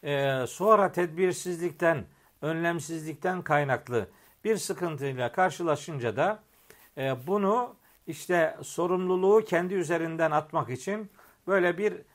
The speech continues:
nazar diye bir şeye meseleyi havale edince zaten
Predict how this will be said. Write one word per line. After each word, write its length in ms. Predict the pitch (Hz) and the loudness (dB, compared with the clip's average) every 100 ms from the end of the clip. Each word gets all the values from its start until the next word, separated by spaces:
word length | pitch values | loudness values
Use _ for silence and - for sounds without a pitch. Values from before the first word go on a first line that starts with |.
| - | -14
nazar 640 | 147 180 185 196 190 143 | -4 2 4 6 6 6
diye 300 | 135 165 180 | -2 -2 0
bir 140 | 175 147 | -2 -2
şeye 500 | - 151 147 135 156 - - - - - | 0 4 4 2 -2 -16 -20 -20 -20 -18
meseleyi 580 | 139 147 143 156 151 139 | -8 -6 -2 -2 2 4
havale 460 | 139 147 139 135 120 | 4 6 6 6 2
edince 360 | 113 107 110 | 0 -8 -8
zaten 560 | 131 185 135 151 196 | 0 2 4 0 -2